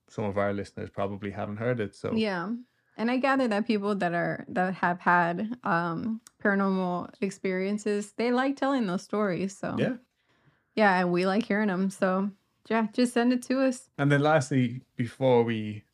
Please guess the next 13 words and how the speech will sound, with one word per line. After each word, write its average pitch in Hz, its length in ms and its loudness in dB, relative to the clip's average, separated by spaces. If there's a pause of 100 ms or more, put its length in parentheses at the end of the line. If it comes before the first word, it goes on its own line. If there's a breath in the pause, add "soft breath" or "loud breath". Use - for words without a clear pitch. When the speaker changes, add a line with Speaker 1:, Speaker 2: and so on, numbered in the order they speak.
(140)
Speaker 1:
have 107 180 -4
our 104 240 0
tarot 113 360 -2
card 117 380 -4
of 113 160 -8
the 107 80 -10
week, 135 320 0 (640 soft breath)
shout 135 280 6
out 156 120 6
to 147 80 0
our 127 140 4
Icelandic 135 560 0
friend, 139 400 -2